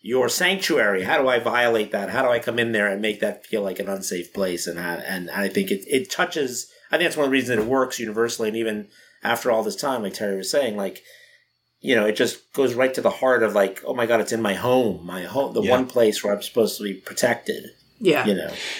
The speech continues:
Speaker 2: The other thing I noticed last night as I was watching is, uh, I gotta give a shout out to, um, Donald Peterman, the, uh, the cinematographer of this, who would go on to
Speaker 3: Mm.
Speaker 2: shoot, uh, Men in Black, Point, Point Break, uh,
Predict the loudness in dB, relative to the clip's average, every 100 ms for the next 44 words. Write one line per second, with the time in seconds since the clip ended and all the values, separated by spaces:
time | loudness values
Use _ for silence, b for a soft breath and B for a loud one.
0 | B B B B _ _ -8 -2 0 0
1 | 0 0 2 2 2 0 0 -2 -2 -2
2 | -2 -2 -2 0 -2 -2 -4 -2 0 0
3 | 0 -2 0 0 -2 -2 -2 0 0 -2
4 | -4 -6 -4 -4 -4 -4 -4 -8 -6 -2
5 | 0 -2 -4 -4 -2 -2 -2 -4 0 0
6 | 0 -2 -2 -2 -4 0 0 0 0 2
7 | 2 0 B B B -2 0 0 2 2
8 | 2 2 2 0 -2 -2 0 0 -4 -4
9 | -4 -2 -2 -4 -4 -4 -2 0 0 -2
10 | -8 -8 -8 -12 _ _ _ -8 -8 -6
11 | -4 -2 -2 -4 -12 -6 -4 -2 -4